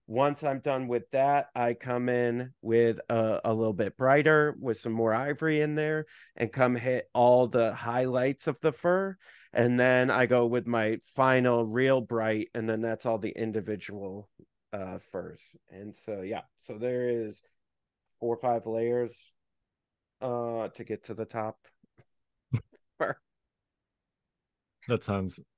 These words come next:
Speaker 2: horrible. I'm not gonna lie. It sounds
Speaker 1: Uh,
Speaker 2: labor intensive. Let's put it that way. It sounds
Speaker 1: it,
Speaker 2: like it will look fantastic.
Speaker 1: it is, yeah. I mean, they're coming out really nice, you know. And, uh, and the other thing I did too, for the, for those of you that can see, like,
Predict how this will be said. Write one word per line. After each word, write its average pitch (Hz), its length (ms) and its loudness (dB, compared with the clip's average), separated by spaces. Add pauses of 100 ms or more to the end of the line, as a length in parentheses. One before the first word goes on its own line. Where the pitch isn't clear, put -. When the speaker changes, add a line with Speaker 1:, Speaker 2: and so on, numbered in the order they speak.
Speaker 2:
horrible. 85 460 -8
I'm 90 100 -12
not 85 140 -12
gonna - 180 -16
lie. 98 240 -12
It 120 100 -6
sounds 123 240 6
Speaker 1:
Uh, 107 40 4
Speaker 2:
labor 95 200 4
intensive. 82 400 -6
Let's 87 140 -6
put 87 160 -10
it 80 60 -14
that 82 160 -8
way. - 100 -10
It 95 80 -8
sounds 117 220 4
Speaker 1:
it, 117 40 4
Speaker 2:
like 107 100 4
it 101 100 0
will 95 120 0
look 95 200 0
fantastic. 82 600 -8
Speaker 1:
it 131 140 -6
is, 110 380 -6
yeah. 101 400 -10 (180)
I 127 60 -8
mean, 160 200 -4
they're 202 120 -2
coming 233 240 -2
out 202 160 0
really 190 240 2
nice, 185 320 -2
you 156 60 2
know. 165 160 6
And, 156 100 6
uh, 120 40 4
and 143 440 4
the 151 80 6
other 156 160 2
thing 151 200 -4
I 147 60 0
did 147 320 0
too, 147 420 -4 (500)
for 127 120 0
the, 127 260 0
for - 160 -2
those 120 220 2
of 120 100 -2
you 123 100 0
that 117 120 0
can 117 160 -4
see, 143 300 -2
like, 113 340 4